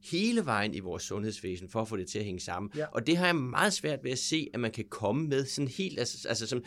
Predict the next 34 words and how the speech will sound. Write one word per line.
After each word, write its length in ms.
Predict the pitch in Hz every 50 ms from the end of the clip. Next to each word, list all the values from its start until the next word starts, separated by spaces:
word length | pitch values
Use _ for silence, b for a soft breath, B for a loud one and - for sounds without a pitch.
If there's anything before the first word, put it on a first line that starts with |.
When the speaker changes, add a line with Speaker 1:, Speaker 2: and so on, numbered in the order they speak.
| B B B
Speaker 1:
noget 160 | 123 120 120
magisk 460 | 120 127 147 165 160 160 - - -
nyt, 220 | 135 139 160 156 B B B B
som 240 | - - 123 113 123
ikke 160 | 131 147 160
har 60 | 151 127
været 220 | 117 113 107 92
på 60 | 123
en 100 | 123 151
eller 120 | 156 135 127
anden 100 | 127 131
måde 120 | 131 131
halvlægget 520 | 113 123 127 143 139 127 120 113 110 113
og 100 | 101 98
gennemarbejdet 600 | - 113 127 139 131 113 107 - 101 101 104 98 107
i 100 | 104 -
alle 200 | - 127 156 160
mulige 260 | 135 123 127 127 127
sektorer 480 | - - 104 - - - 120 131 131 123
undervejs. 440 | 107 95 95 92 95 104 110 - B B B B B
Så 120 | - 120
min 220 | 113 131 175 185 190
bekymring 480 | 156 143 - 135 127 131 117 104 101
er 60 | 98
sådan 200 | 113 - 113 110
set 260 | 110 - - 110 110 - B B B B B B
lidt, 180 | - 120 -
at 120 | - 117 -
udover 340 | 127 151 165 160 139 120 117
det 40 | 117
ikke 100 | 135 127
kommer 220 | - 131 110 113 104
før 160 | - 107 95
jul, 320 | 95 101 120 143 135 131